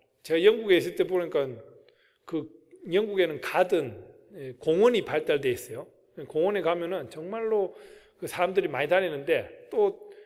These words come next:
그 개들도 같이 이렇게 데-, 데리고 다니는데 그 개들이, 제가 한국에서 개를 보다가 영국에서 개를 보니까요,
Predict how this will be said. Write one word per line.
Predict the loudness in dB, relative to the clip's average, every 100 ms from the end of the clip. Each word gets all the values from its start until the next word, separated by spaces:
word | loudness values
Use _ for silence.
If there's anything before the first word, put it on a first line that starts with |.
| _ _ -6
그 | -4 -4 -8 -20 _ _ _ _ _ _ _
개들도 | -4 0 2 0 0 -2
같이 | -2 -4 -6 -8 -8 -10 -14 _ _ _ _
이렇게 | -10 -10 -8
데-, | -6 -6 -8 -20 _ _ -6
데리고 | 0 0
다니는데 | 0 -4 -4 -4 -4 -6 -20 _ _ _ _ _ _
그 | -10 -8
개들이, | -2 -2 0 0 0 -2 -6 -14 -20 _ _ _ _ _ _ _ _
제가 | -2 0 0
한국에서 | -2 0 4 4 4
개를 | 2 4 4
보다가 | 4 4 6
영국에서 | 8 8 6 4 2
개를 | -2 -2
보니까요, | -2 -6 -4 -6 -8 -10